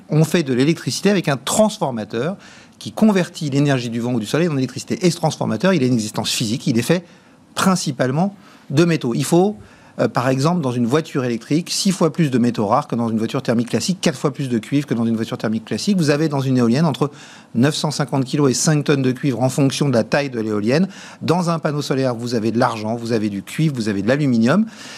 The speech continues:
Et donc, ce que je suis en train de vous expliquer, c'est que faire une transition énergétique, c'est transformer notre dépendance aux énergies fossiles en une dépendance aux métaux. Et nous ne sommes pas forcément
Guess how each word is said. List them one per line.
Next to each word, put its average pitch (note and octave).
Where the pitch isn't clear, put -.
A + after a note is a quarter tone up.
Et D3
donc, F3+
ce -
que F3
je E3
suis E3
en D#3+
train E3
de D3
vous C3+
expliquer, D#3
c'est A3
que C#3
faire G#3+
une G3+
transition D3+
énergétique, C3
c'est C3+
transformer F3
notre A#2
dépendance B2+
aux F#3
énergies C#3+
fossiles G3
en A3
une G#3+
dépendance D#3+
aux B2+
métaux. B2
Et E3
nous F3
ne E3+
sommes D#3+
pas F#3+
forcément F3+